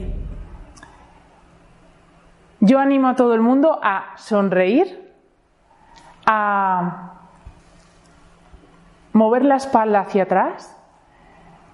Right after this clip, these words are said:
y a respirar con conciencia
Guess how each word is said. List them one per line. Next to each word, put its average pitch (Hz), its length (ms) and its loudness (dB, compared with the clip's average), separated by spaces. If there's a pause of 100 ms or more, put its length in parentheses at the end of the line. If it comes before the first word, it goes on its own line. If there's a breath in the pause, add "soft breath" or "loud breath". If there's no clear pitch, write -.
(140)
y 240 140 4
a 220 120 0
respirar 208 1080 0
con 220 220 2
conciencia 262 880 0